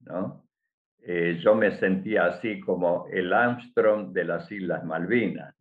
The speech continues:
¿no? Poner el pie en ese territorio, eh, tan querido, tan añorado,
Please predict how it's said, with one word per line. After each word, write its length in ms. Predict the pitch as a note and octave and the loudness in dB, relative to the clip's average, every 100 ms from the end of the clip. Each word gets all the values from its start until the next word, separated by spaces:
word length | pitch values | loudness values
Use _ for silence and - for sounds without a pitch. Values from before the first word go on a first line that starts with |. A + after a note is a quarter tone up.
| - | -6
¿no? 380 | G2 C3+ C#3+ _ _ _ | -4 -4 -8 _ _ _
Poner 360 | E2+ F2 G2+ G#2 | -4 2 4 4
el 300 | G2 F2 - | 2 0 -4
pie 520 | A#2 B2 A2+ F2+ D#2 | 0 4 4 2 -4
en 120 | F2 F2+ | -8 -4
ese 380 | G2+ - F#2+ | -6 -4 -6
territorio, 1040 | F2 E2+ F2 E2+ - A2 G2+ G2 G2 F#2+ - _ _ _ _ _ _ | -2 -2 -2 -4 2 4 4 2 0 0 -10 _ _ _ _ _ _
eh, 300 | - F2 - - | -10 -10 -10 -6
tan 280 | F2+ G#2 F#2+ | -2 -2 0
querido, 800 | A2+ A2+ C#3 G2 G2 F#2+ F#2 - | 2 4 4 4 6 6 4 2
tan 240 | F#2+ G2+ F#2+ | -2 0 2
añorado, 1000 | F#2 F#2 F#2 A2+ A#2 G#2+ G2 G#2 G2 | 0 0 0 2 4 4 2 -2 -4